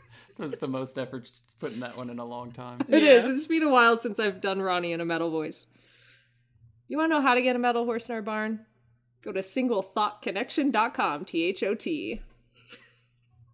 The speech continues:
Speaker 2: Every time. I love that U R L. I fucking love that U R L so much. All right, but for real, for real. Uh, this brings our podcast to an end, similarly to the way that Chris just could not read this book and ended its life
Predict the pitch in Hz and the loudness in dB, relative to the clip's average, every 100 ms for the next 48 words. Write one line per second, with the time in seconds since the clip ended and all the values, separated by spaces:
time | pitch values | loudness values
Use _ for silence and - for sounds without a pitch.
0 | _ _ _ _ _ - - _ _ 320 | _ _ _ _ _ -20 -20 _ _ -4
1 | 339 330 - - 180 _ _ - 339 262 | 0 -2 -2 -6 -6 _ _ -12 -4 0
2 | 233 214 233 226 214 208 214 - 466 339 | 0 0 2 4 4 4 4 2 2 0
3 | 440 427 427 415 403 403 403 403 349 330 | 2 4 4 6 6 8 10 10 10 6
4 | 381 381 466 427 415 330 - - - - | 6 6 6 6 6 6 4 -4 -6 -14
5 | - _ _ - - - - - - _ | -20 _ _ -20 -20 -18 -18 -20 -20 _
6 | 294 277 208 185 175 240 220 320 285 320 | 10 10 10 6 2 -4 0 2 4 8
7 | 226 180 180 233 185 147 160 - - 277 | 8 6 2 4 4 2 -2 -4 6 8
8 | 262 247 - - _ - 403 320 349 285 | 8 6 2 -14 _ 4 4 6 4 6
9 | 262 220 190 196 180 - 196 156 135 156 | 4 4 0 0 -4 -2 -4 -4 -6 -8
10 | 185 - - 311 311 302 302 - 240 269 | -12 -10 -2 0 2 0 0 2 8 10
11 | 254 214 202 185 - - 269 330 - 180 | 10 8 2 -2 -4 -6 -2 -2 -2 -6
12 | - 220 214 220 220 233 226 254 208 262 | -6 -6 -4 -6 -4 -6 -6 -6 -4 -4
13 | 262 254 254 160 160 - 247 240 160 | -4 -4 -2 -2 -2 -4 0 0 0